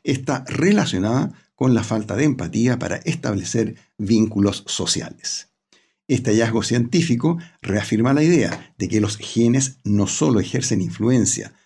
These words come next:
sobre los aspectos físicos de las personas o predicen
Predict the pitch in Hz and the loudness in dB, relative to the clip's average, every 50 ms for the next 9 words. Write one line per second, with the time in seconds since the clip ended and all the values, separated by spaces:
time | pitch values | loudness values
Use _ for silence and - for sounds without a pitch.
0 | _ _ - - - - 131 123 120 113 104 107 101 101 101 - - 90 - - | _ _ -14 -10 -6 -2 0 0 2 2 0 0 0 -2 -2 -4 -6 -8 -6 -4
1 | - 110 107 107 - - - - - - - - - 170 170 165 170 - - - | -4 -4 -4 -4 -8 -10 -10 -10 -12 -14 -8 -2 0 0 0 0 -2 -4 -6 -8
2 | - - 104 104 101 - - - - 107 104 107 - - - - _ _ _ _ | -8 -8 -8 -8 -8 -8 -8 -6 -4 -2 -2 0 0 -2 -4 -6 _ _ _ _
3 | _ - 123 113 107 107 107 113 143 180 170 - - 90 80 - | _ -2 -2 0 2 2 2 4 4 2 2 0 -2 -4 -6 -8